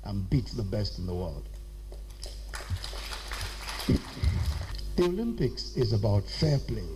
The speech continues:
it's about honesty, about teamwork and respect for others, and of course, friendship. And you must do your part to promote these Olympian ideals as you compete.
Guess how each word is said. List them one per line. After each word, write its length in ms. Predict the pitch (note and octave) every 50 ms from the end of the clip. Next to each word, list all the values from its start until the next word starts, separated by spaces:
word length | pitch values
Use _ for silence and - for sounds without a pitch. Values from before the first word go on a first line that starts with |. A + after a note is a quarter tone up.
| - -
it's 120 | B2+ -
about 280 | G#2+ G2 G2+ F#2+ G2 G2
honesty, 500 | C#3+ C#3+ C#3+ C#3+ B2+ - - - - - - - -
about 240 | - - F#2+ - -
teamwork 580 | - - A3+ A3 E3+ G2+ E2+ - - - - - - - - - - -
and 140 | G2+ G2
respect 480 | G2+ G2 F2+ - - - B2+ A2+ - -
for 240 | - G#2 G2+ G#2+ G#2+
others, 400 | F#2+ F#2 D#2 - - - - -
and 180 | F2+ G#2 G#2 F#2
of 60 | -
course, 340 | - C3 A2+ A2 - - - - - - - - -
friendship. 420 | C#3+ C3 C3 A#2 - - - - - - - - - - - - - - - - - - - - -
And 100 | C3 G#2+
you 80 | B2
must 300 | C3 E3+ G#3 G3+ - -
do 100 | - C3
your 220 | A2+ G#2 G2 F#2 F2
part 400 | - - - A2 F#2+ E2 - - - - -
to 60 | -
promote 540 | - - - G2+ G#2 G#2+ A2 A2+ A2 - - -
these 480 | G#2+ G#2 G#2 G#2 G2+ G2 G2 - - G#2
Olympian 480 | G2+ G2+ G#2 G2+ G2 - G2+ G2 F#2+
ideals 680 | F#2 F2+ F#2 F2 G#2+ G2+ F#2+ G2+ B2 C3 C3 - - - - - - - -
as 140 | C3 B2
you 80 | C3 B2+
compete. 560 | - C3 C3+ A#2+ G#2+ - D3+ B2+ - - -